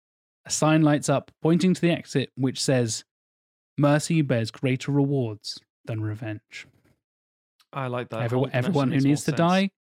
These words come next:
Speaker 1: is dead.
Speaker 2: Yeah.
Speaker 1: Holden dies without being a fucking moron,
Speaker 2: Yeah.
Speaker 1: actually trying to help the kid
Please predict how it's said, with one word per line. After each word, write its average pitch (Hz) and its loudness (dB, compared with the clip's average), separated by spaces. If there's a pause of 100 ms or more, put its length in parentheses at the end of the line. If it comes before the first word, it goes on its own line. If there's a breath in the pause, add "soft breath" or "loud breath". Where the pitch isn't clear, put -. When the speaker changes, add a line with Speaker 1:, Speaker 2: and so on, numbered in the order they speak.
(100)
Speaker 1:
is 151 0
dead. 120 -2
Speaker 2:
Yeah. 113 -12
Speaker 1:
Holden 156 2
dies 131 0 (260)
without 131 -2
being 127 0
a 117 -4
fucking 131 -4
moron, 123 2
Speaker 2:
Yeah. 113 -2
Speaker 1:
actually 143 -4
trying 175 -2
to 180 -2
help 214 0
the 139 -4
kid 127 -2